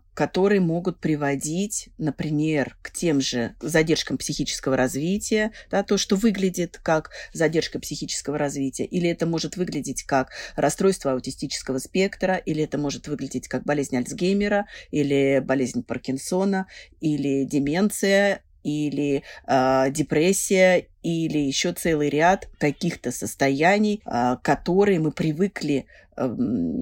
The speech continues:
воспринимать как, э, поломки другого уровня, да, действительно психологического или, м, уже такого медицинского, психиатрического, да, как более глубокие нарушения. И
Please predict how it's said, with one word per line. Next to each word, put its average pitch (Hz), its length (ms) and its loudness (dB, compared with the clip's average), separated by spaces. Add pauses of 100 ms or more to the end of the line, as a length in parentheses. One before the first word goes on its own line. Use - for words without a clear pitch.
воспринимать 165 840 2 (160)
как, 160 520 0
э, - 180 -2 (180)
поломки 180 500 4
другого 175 580 2
уровня, 110 640 2 (380)
да, 185 180 4
действительно 151 640 -2
психологического 156 1040 -2
или, 143 200 -2 (340)
м, 135 520 4
уже 143 200 -2
такого 135 300 -2
медицинского, 135 560 -2
психиатрического, - 920 -2 (100)
да, 151 100 -4
как - 220 -4
более 127 220 -2
глубокие 156 500 -2
нарушения. 131 640 -4 (1200)
И 180 500 2